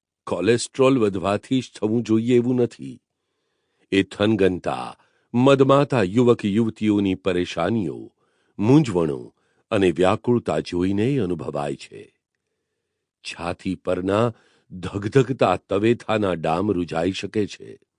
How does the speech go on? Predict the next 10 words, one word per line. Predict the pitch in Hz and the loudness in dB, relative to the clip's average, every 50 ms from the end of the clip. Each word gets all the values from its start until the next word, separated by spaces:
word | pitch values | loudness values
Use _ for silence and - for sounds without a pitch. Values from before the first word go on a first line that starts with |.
| _ _ _ _ _ _ _ _ _ _ _ _ - | _ _ _ _ _ _ _ _ _ _ _ _ -14
પણ | - 69 78 85 104 117 _ _ _ _ _ _ _ _ _ _ _ _ _ - 120 | -10 -8 -8 -8 -8 -10 _ _ _ _ _ _ _ _ _ _ _ _ _ 2 4
હૈયામાં | 127 127 123 131 123 117 107 104 92 90 | 4 6 6 6 6 6 6 4 4 2
લાગતા | 85 80 85 90 92 - _ - 87 82 80 78 71 - _ _ _ _ _ _ - 110 | 2 2 2 0 0 -2 _ -2 0 0 0 0 -2 -6 _ _ _ _ _ _ -2 0
હતાશાના | 110 - 120 113 113 127 127 - 143 135 131 120 92 90 | 0 2 4 4 4 2 2 2 2 2 2 2 2 0
ડામનો | 85 78 82 82 85 92 98 104 107 104 90 | -2 -2 0 0 0 0 0 0 0 0 0
મલમ | 85 82 85 95 95 92 | 0 0 0 0 0 0
લઈને | 92 92 95 110 131 131 104 76 65 60 - _ _ _ _ _ _ _ _ _ _ _ _ - | 0 2 2 2 2 2 0 -2 -4 -12 -18 _ _ _ _ _ _ _ _ _ _ _ _ -2
કોઈ | - 95 110 135 156 156 | 2 4 6 6 6 4
નીકળતું | 131 104 95 - - 80 78 76 - 76 73 | 2 0 -2 -2 -2 -4 -4 -4 -6 -10 -10
નથી. | 69 65 - - - - _ _ _ _ | -10 -10 -12 -14 -20 -20 _ _ _ _